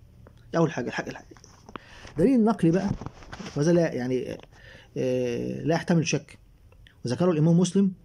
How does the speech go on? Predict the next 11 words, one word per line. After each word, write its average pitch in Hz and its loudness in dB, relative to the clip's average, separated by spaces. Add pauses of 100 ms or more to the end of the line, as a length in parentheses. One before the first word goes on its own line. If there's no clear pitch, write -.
(540)
عن 139 -2
كريب 165 4
قال: 175 2
"قدمت 160 2
الشام 170 0 (140)
واستهل 160 2
علي 160 4
هلال 156 2
رمضان 147 2
وأنا 147 0
بالشام، 127 -2